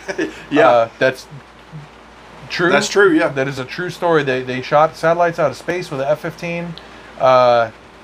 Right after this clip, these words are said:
Speaker 2: it has, it's just a, a fucking warrior-ass plane. And it has ne-, there's never been an F fifteen shot down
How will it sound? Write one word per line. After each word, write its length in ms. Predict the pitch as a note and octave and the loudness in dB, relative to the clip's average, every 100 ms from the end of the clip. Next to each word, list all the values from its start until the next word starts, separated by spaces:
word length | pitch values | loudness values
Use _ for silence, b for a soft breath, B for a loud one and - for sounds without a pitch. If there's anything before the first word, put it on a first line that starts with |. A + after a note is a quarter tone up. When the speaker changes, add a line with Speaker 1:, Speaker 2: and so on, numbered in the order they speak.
| - - | -20 -16
Speaker 2:
it 180 | C3+ B2+ | -8 -8
has, 460 | A2+ C3 B2+ - - - - - - - - - - - - - - - - - - - - - - - - | -6 -6 -6 -12 -16 -20 -20 -20 -20 -20 -20 -20 -20 -20 -20 -20 -20 -20 -20 -20 -18 -18 -20 -20 -20 -18 -8
it's 220 | E3 - | -8 -6
just 220 | - D#3+ D3 | -4 -4 -2
a, 80 | C3+ B2+ | -2 -2
a 80 | |
fucking 560 | B2 - D#3+ D3+ B2+ A2+ | -4 -4 -6 -4 -10 -6
warrior-ass 600 | B2 D3 D3+ D#3 D3+ C#3+ | 2 2 2 2 2 2
plane. 220 | - D3 - B B | -4 -6 -6 B B
And 500 | C#3+ F3+ G#3 D3 D#3+ - - - - - - - | 2 4 4 2 -4 -14 -20 -20 -20 -20 -20 -8
it 120 | C#3 | -6
has 240 | C3+ A2+ | -6 -8
ne-, 300 | B2 C3 C#3+ A2+ - | -10 -8 -6 -8 -4
there's 280 | C3 A#2 - | -2 -2 -4
never 340 | C3 D3+ F3 | 0 4 4
been 160 | E3+ E3+ | 2 0
an 80 | F3 | 0
F 140 | D#3+ | -2
fifteen 340 | D#3+ - E3 D3 | -6 -10 -8 -6
shot 360 | - D#3 D#3+ | 0 2 2
down 420 | C#3+ C3+ C3 D#3 | 0 0 0 -4